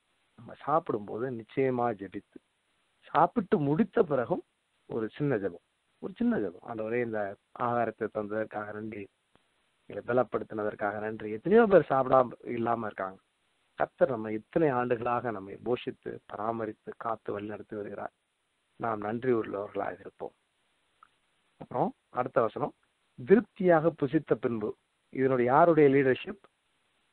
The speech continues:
பவுலுடைய leadership. பவுல் யாரு? ஒரு கைதி. கர்த்தர் ஆனா பவுலோட இருக்காரு. எல்லாரையும் சாப்பிட வைக்கிறாரு. இவர் முதல்ல சாப்பிடுறாரு.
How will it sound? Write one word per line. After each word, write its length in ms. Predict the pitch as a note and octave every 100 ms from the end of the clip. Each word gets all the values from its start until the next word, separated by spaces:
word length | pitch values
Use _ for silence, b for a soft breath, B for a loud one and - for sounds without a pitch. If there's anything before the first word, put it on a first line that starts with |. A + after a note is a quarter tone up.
| _ _ _ B2
பவுலுடைய 460 | C#3 E3+ D3 A2
leadership. 540 | G2+ G#2 - - - - _ _ _ _
பவுல் 320 | - A#2+ C#3 C3
யாரு? 380 | A2+ A#2 A#3+ - _
ஒரு 160 | - G#2
கைதி. 400 | - A2+ G2+ - - _ _ _ _ _ _
கர்த்தர் 440 | - - - D3+
ஆனா 240 | G#2 A#2 A#3 - _
பவுலோட 440 | A2 A2+ A#2 A2 G2
இருக்காரு. 360 | - G2 B2 C#4 _ _ _ _ _ _ _
எல்லாரையும் 500 | A#2 B2+ C#3 D3+ C#3+
சாப்பிட 380 | B2 A2+ A2 G2
வைக்கிறாரு. 380 | G2 G#2 - - _
இவர் 280 | A#2+ C3 A#2
முதல்ல 280 | A#2 A#2+ A2
சாப்பிடுறாரு. 540 | A2 G#2+ - G2 -